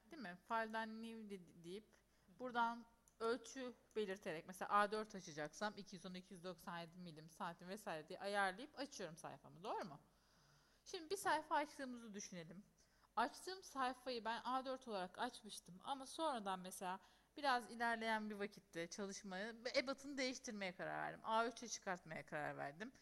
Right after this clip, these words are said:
Speaker 1: Ya da A beşe indirmeye karar verdim. Yani boyutunu değiştirmek istiyorum. Bunun için arkadaşlar, imaj zaten biliyorsunuz resim demek. İmajdan imaj size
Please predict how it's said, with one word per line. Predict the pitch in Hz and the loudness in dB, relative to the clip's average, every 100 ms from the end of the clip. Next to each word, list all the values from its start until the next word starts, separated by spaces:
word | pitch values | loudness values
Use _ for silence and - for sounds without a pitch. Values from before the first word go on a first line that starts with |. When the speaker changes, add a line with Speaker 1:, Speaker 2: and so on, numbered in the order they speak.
| - - | -12 -2
Speaker 1:
Ya | 233 | 2
da | 269 | 6
A | 233 226 | 8 8
beşe | 208 - 226 | 6 -2 -4
indirmeye | - 185 165 156 | -2 -6 -6 -6
karar | 147 147 | -4 -4
verdim. | 160 | 0
Yani | 202 196 214 | -2 -2 -6
boyutunu | 277 269 269 269 | -4 -4 -6 -4
değiştirmek | 247 226 247 214 208 - | -4 -4 -4 -4 -4 -8
istiyorum. | - - 156 196 - - - - - 294 | -16 -12 -10 -10 -12 -20 -20 -20 -16 -10
Bunun | 370 | -8
için | 349 269 | -6 -4
arkadaşlar, | 233 226 202 202 254 - | -4 -2 -4 -2 -4 -4
imaj | 262 285 294 285 | -4 0 0 0
zaten | 269 269 277 262 | -2 0 -2 -4
biliyorsunuz | 262 254 262 247 | -6 -6 -10 -6
resim | 226 240 247 226 | -2 -2 -2 -4
demek. | 160 180 160 - _ _ _ - | -4 -4 -8 -14 _ _ _ -10
İmajdan | 262 311 311 302 311 302 | -2 2 2 4 0 0
imaj | 240 254 269 | -2 4 4
size | 277 - 202 147 | 2 4 6 6